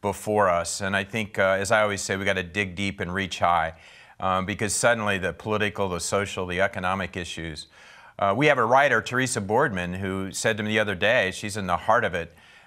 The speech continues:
uh, just trying to get along and survive in Minneapolis. And she said, "Our institutions have failed us." And, um,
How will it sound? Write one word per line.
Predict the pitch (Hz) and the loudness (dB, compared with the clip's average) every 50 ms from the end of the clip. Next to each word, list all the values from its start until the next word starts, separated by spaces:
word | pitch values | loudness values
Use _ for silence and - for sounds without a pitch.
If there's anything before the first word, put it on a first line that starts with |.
| - _ | -20 _
uh, | - 92 92 92 92 92 92 | -4 -2 0 2 2 0 0
just | 87 107 101 - | -2 -4 -6 -2
trying | - 120 117 120 104 | 2 2 2 2 0
to | |
get | 95 90 113 98 | 0 -2 0 0
along | 98 95 95 98 107 110 110 113 104 | 0 0 2 2 4 4 2 0 -2
and | 87 85 | -6 -6
survive | - - 98 90 87 92 92 101 104 110 113 | -6 -6 -6 -2 2 4 4 4 4 4 2
in | 101 90 | -2 -4
Minneapolis. | 92 95 95 95 92 95 101 107 - 107 95 92 92 - - 95 | -4 -4 -2 0 0 2 0 0 0 -2 -4 -4 -4 -6 -6 -6
And | 90 90 90 87 87 - - - - - - _ _ - | -6 -6 -6 -8 -10 -14 -20 -20 -20 -20 -20 _ _ -10
she | - 123 113 | -6 -4 -2
said, | - 139 131 | 2 2 4
"Our | 127 123 123 | 4 4 4
institutions | 127 143 143 - 139 117 - - 151 156 147 - - 113 104 | 2 0 -2 -4 -6 -6 -2 -2 -2 -2 -2 -2 -4 -4 -4
have | 101 101 85 | -4 -4 -4
failed | - - 120 139 175 160 104 - | 0 2 2 4 4 2 2 -2
us." | 76 62 62 - - - - - | -4 -10 -8 -10 -10 -10 -10 -6
And, | 98 98 98 98 98 98 95 95 95 | -2 0 0 2 0 0 -2 0 2
um, | 95 95 92 95 95 90 92 92 | 2 4 4 4 2 0 -2 -8